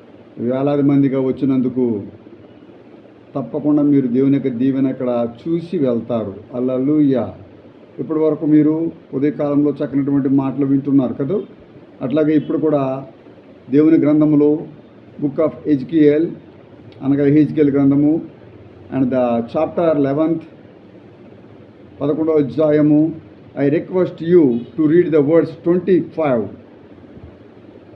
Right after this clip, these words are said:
Please read eleventh chapter of Ezekiel and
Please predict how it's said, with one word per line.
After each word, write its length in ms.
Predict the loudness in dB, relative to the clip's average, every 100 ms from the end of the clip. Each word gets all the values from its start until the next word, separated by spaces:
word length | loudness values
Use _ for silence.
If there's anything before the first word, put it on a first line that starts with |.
| -14 -2
Please 260 | 2 2 4 4
read 180 | 4 2 -8 -4 0
eleventh 480 | 0 2 0 -2 -8 -20 -20 -20 -20 -18 -8
chapter 360 | -6 -4 -2 0 0
of 160 | 0 -2
Ezekiel 420 | -2 0 0 2
and 100 | 2